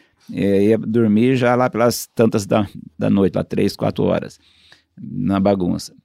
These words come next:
Então, quando eu falei que não ia mais sair com eles, eles não acreditaram. Aí, acho que uns oito dias depois que eles botaram fé. Aí eu falei para o pessoal da T V Coroás, os que me,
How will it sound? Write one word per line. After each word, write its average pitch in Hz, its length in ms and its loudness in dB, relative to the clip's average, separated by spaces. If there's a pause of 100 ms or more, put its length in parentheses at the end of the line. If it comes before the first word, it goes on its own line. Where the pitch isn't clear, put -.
Então, 131 300 0
quando 175 120 0
eu 170 40 -2
falei 123 180 2
que 104 60 -2
não 107 80 4
ia 104 80 2
mais 95 140 2
sair 98 140 0
com 104 160 -2
eles, 131 360 0 (640)
eles 110 240 -2
não 120 80 2
acreditaram. 143 680 0 (680)
Aí, 104 400 2 (140)
acho 113 180 -4
que 117 60 2
uns 113 360 2
oito 165 180 2
dias 123 140 2
depois 110 380 0
que - 80 -4
eles 131 100 -4
botaram 139 360 0
fé. 117 300 -2 (800)
Aí 117 280 2
eu 147 100 4
falei 110 260 2
para 101 200 0
o - 20 0
pessoal 90 480 2
da 85 120 0
T - 120 -6
V 92 80 0
Coroás, 98 380 2
os 87 220 -4
que - 80 -4
me, 85 180 -4